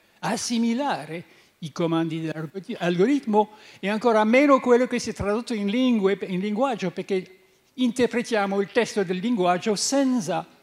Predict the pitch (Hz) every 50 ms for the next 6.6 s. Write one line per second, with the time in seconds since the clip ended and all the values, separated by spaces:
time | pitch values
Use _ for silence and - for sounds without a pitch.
0 | _ _ - 208 185 180 - - 170 170 170 156 147 160 147 - 160 156 147 -
1 | 190 185 - 175 143 - 151 131 - 151 151 - 170 175 160 160 147 - - -
2 | - _ _ _ _ _ _ - 165 240 226 - 185 175 160 - 170 - - 160
3 | 147 135 - 151 147 143 - - - _ _ _ _ - - 220 214 208 196 180
4 | 165 - 175 147 - 151 151 139 - - 139 - - - 220 214 - 196 156 147
5 | 147 135 143 135 139 139 _ _ _ - 165 - - 175 151 156 151 - - -
6 | - - - 170 143 131 123 - - 131 127 -